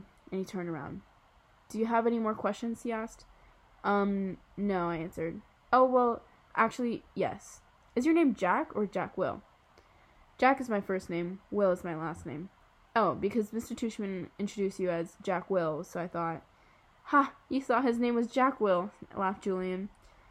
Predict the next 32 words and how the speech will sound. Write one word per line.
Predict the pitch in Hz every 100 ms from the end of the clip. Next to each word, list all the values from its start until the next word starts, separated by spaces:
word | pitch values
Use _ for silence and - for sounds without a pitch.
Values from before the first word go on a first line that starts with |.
| _
"Yeah, | - 247
some | 254 294
people | 320 311
call | 277 - 214
me | 214
by | 190 180
my | 175 170
first | 175 - 196 196
and | 190
last | 175 139 -
name," | 175 165 165 226 - _ -
Jack | 185 180
said, | - 175 175
shrugging. | - 180 180 185 - _ _
"I | -
don't | 370
know | 330
why. | 214 190 156 - _ - - _
Anyway, | 320 302 220 226 -
can | 277
we |
go | 247 254
now?" | 269 277 - _ _ _ _ _ _ -
"Let's | 254 -
go | -
to | -
the |
performance | 240 226 220 196 185 -
space | - 175 -
next," | 180 175 -
said | 196 185
Charlotte, | 196 190 196